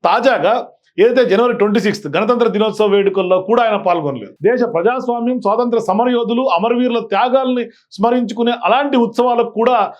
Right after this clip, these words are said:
ఆయన దూరం అయ్యారు రాహుల్ గాంధీ అంటే ఎట్లా అర్థం చేసుకోవాలి అంటే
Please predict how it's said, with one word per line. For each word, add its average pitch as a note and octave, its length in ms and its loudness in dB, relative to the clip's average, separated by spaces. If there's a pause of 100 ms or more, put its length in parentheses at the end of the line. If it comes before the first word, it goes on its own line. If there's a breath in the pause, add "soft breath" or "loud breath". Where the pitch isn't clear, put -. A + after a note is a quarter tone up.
(140 loud breath)
ఆయన G#3+ 160 2
దూరం A#3 380 2
అయ్యారు A3+ 360 2
రాహుల్ G3+ 380 2
గాంధీ F#3+ 260 -2
అంటే G3 440 0 (380 loud breath)
ఎట్లా B3+ 340 0
అర్థం B3+ 280 4
చేసుకోవాలి G#3+ 480 2
అంటే G#3+ 180 2